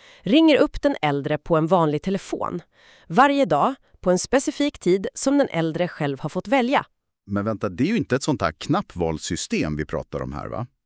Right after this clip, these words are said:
Speaker 2: Typ, tryck ett för att säga att du mår bra.
Speaker 1: Nej, nej, verkligen inte. Det är en öppen konversation, helt fritt tal.
Speaker 2: Okej, för materialet påstår ju att A I:n är designad för att minnas livshistorien.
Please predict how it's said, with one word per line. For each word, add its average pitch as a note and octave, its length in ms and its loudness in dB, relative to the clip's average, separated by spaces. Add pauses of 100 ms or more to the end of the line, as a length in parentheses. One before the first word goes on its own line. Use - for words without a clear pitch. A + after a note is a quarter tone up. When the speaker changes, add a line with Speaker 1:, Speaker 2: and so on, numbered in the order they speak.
(160)
Speaker 2:
Typ, G2 180 0 (420)
tryck A#2+ 320 0
ett A#2+ 260 -2
för A2 160 0
att A2 120 -4
säga A2 260 0
att - 140 -6
du G2+ 80 0
mår F#2 200 0
bra. F#2+ 420 -2 (380)
Speaker 1:
Nej, G3+ 340 4
nej, E3+ 280 2
verkligen E3+ 640 0
inte. B2+ 260 -6
Det G#3 100 0
är B3+ 40 4
en - 220 -4
öppen G3+ 300 -2
konversation, D3 560 -6
helt C4 460 0
fritt - 400 -6
tal. - 320 -8 (160)
Speaker 2:
Okej, G2 320 -4
för D#3 300 -2
materialet F3 680 0
påstår B2+ 520 -2
ju D#2 280 -2
att G2+ 200 -4 (100)
A B2 220 2
I:n B2+ 300 2
är G#2+ 120 -2
designad F2+ 500 -4
för F#2+ 120 -2
att F2 260 -4
minnas A#2+ 800 2
livshistorien. D#2+ 920 -6